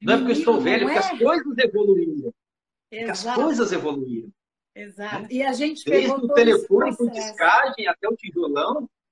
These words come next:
Speaker 1: tem muita coisa que tá na, na, e não se usa mais. E que bom, é porque as coisas evoluíram. Triste seria se falar,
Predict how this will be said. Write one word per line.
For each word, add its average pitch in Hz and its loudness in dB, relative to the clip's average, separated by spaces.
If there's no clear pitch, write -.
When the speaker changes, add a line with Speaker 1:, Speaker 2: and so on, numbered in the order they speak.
Speaker 1:
tem 196 -2
muita 233 -2
coisa 220 0
que 220 -12
tá 202 0
na, 185 0
na, 151 -14
e 196 -14
não 233 -2
se 233 -10
usa 226 -2
mais. 220 -4
E 349 -10
que 254 -6
bom, 254 2
é 233 0
porque - -4
as - -4
coisas 240 0
evoluíram. 233 -4
Triste 269 -2
seria 226 0
se 240 -10
falar, 240 0